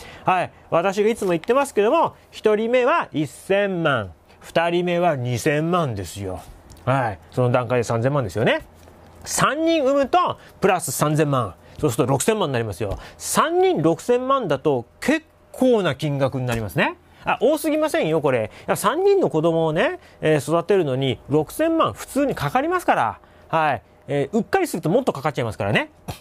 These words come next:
まあ、しっかりとコントロールして安く上げようとしても、やっぱ三人育てると六千万ぐらいかかっちゃいますよ。だからね、あ、一人だったら、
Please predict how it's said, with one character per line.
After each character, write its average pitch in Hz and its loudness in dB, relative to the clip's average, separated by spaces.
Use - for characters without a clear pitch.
ま 175 2
あ、 - -8
し - -6
っ - -12
か 208 2
り 180 -6
と 131 0
コ 160 0
ン 151 -4
ト 175 0
ロ 170 2
ー 143 0
ル 139 -4
し - -10
て 196 2
安 160 -2
く - 0
上 151 2
げ 160 -2
よ 185 2
う 160 -4
と 143 0
し - -8
て 202 2
も、 190 2
や 151 0
っ 151 -8
ぱ 156 -2
三 151 -6
人 175 -2
育 170 0
て 190 -2
る 180 2
と 151 0
六 139 0
千 165 2
万 190 0
ぐ 208 4
ら 208 4
い - -4
か 160 -4
か 175 0
っ 190 -6
ち 285 -2
ゃ 277 2
い 247 2
ま 156 -2
す 135 -4
よ。 104 -2
だ 214 0
か 185 0
ら 160 0
ね、 269 -2
あ、 156 -2
一 - -4
人 415 4
だ 370 2
っ - -8
た 226 0
ら、 302 0